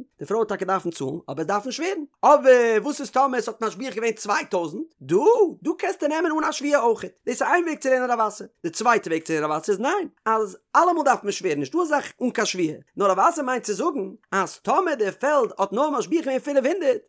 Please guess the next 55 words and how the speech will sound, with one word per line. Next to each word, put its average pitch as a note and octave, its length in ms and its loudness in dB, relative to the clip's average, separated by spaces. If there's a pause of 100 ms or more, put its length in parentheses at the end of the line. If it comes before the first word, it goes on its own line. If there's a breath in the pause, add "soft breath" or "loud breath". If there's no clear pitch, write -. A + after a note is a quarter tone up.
איז B3 140 -8
פארגעסן E4 500 0
פון E4+ 160 0
טויזנט. E4 380 -2 (180)
מער D4+ 260 0
פון D#4+ 140 -4
פינף D#4 220 0
הונדערט E4+ 240 0
קענסט C#4+ 260 -2
דו D4+ 60 -4
נישט C#4+ 160 -4
נעמען. A#3+ 300 2 (180)
איז A3+ 80 -6
דאס D4+ 220 -4
צוויי D4 280 2
וועג, D4+ 180 0
ווי A3+ 80 -8
מען A3 100 -2
קען B3+ 180 0
לערנען C4 260 0
רב - 0 -
אסי. G#3+ 260 0 (200)
און B3 120 2
רב G3 180 2
אביה, C#3+ 260 0 (140)
זאגט G#3+ 260 -10
רב F3+ 100 0
אביה, D3 280 0 (160)
אז C#3+ 140 -8
רב D3+ 80 -6
אסי B3+ 200 0
האט F#3+ 80 -10
געמיינט B3 260 -4
צו C4 60 -10
זאגן, D4+ 160 -2
ווי C#4 100 -2
דער D4 100 -4
ערשטער C4+ 220 -2
וועג. A#3 180 2 (160)
שם D#3 220 -4
הוה A3 380 6
שווח A#3+ 480 0
יוסר E3+ 500 -2
על A3 100 -2
הוצאה, C#4 460 4 (220)
נטלעס C#4+ 520 2
הוצאה B3+ 440 4
בלא C#4+ 220 8
שביעה. B3 300 -4 (180 soft breath)
אז - 160 -8
טאמע C4 280 0
דער G3+ 100 0
שווח B3 300 0
איז F3 120 -4
מער B3+ 220 0